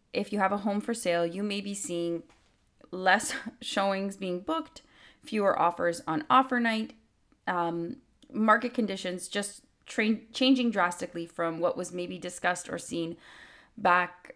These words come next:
um, in the beginning of the year when you had perhaps family or friends selling. Don't be discouraged. There are buyers who are still out there actively looking.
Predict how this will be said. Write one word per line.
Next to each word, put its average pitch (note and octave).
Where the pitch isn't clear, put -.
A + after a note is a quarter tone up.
um, E3+
in E3+
the F#3+
beginning F3+
of F3
the E3+
year E3+
when E3
you E3
had D#3+
perhaps D#3+
family E3+
or D#3
friends D3+
selling. -
Don't C4
be C4+
discouraged. F#3
There A3
are C4
buyers G#3+
who G3+
are F#3
still G#3
out F#3
there E3+
actively F#3+
looking. -